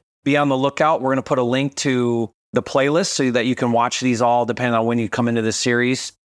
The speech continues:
since we're putting this here on the YouTube channel. And guys, uh, Joe is really taken this entire strategy of flipping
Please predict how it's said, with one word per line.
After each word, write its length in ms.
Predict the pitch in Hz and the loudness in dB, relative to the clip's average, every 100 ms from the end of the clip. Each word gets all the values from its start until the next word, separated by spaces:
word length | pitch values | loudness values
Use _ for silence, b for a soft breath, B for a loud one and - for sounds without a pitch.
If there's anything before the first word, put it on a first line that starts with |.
| _ | _
since 180 | - 113 | -8 -4
we're 60 | 117 | -2
putting 180 | - 120 | 0 0
this 160 | 117 | 0
here 120 | - 120 | 0 0
on 140 | 113 | 2
the 60 | 110 | 0
YouTube 340 | 113 110 117 | -2 -2 -2
channel. 420 | - 120 117 113 - _ - | 0 0 2 -2 -6 _ -4
And 140 | 127 | 0
guys, 360 | 143 147 143 151 | 2 2 0 0
uh, 160 | 135 123 | 0 0
Joe 420 | 104 135 156 156 | 0 2 2 2
is 200 | 123 - | -2 -4
really 680 | 113 117 127 156 185 180 165 | -6 -4 0 0 2 2 0
taken 400 | - 151 147 135 | 0 -2 0 -2
this 180 | 120 - | -2 -2
entire 440 | 113 - 143 185 | -4 0 0 0
strategy 580 | 165 - 147 143 120 123 | 0 0 0 0 0 0
of 120 | 110 | 0
flipping 680 | - 143 151 131 110 104 98 | -2 -2 -2 0 -2 -2 -4